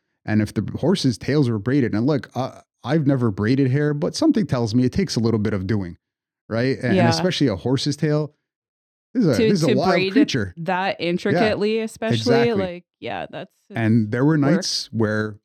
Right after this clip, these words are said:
Speaker 1: I did see the tail braided, and there was,
Speaker 2: Ugh.
Speaker 1: if I remember correctly, there was
Speaker 2: Creepy.
Speaker 1: three horses, and then it went down to two.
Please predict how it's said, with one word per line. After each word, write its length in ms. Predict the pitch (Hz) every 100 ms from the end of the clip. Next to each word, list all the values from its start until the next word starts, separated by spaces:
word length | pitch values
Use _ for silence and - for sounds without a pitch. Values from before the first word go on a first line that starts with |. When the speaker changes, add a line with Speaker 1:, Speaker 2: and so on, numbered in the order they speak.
| -
Speaker 1:
I 120 | 113
did 240 | 110 120
see 500 | 107 - 113 113 110 - _ -
the 80 |
tail 480 | 120 123 117 120 117 _ _ _ -
braided, 420 | 104 104 147 147
and 120 | - 107
there 80 |
was, 140 | 104 -
Speaker 2:
Ugh. 80 | - 123
Speaker 1:
if 120 | 131
I 40 |
remember 260 | 123 156 165
correctly, 280 | - 160 139
there 120 | 107
was 200 | 98 92
Speaker 2:
Creepy. 260 | - 92 -
Speaker 1:
three 180 | 90 139
horses, 440 | 135 156 139 156 123
and 120 | 104
then 100 | 104
it 80 | 104
went 160 | 107
down 220 | 110 110
to 60 | 104
two. 320 | - 120 101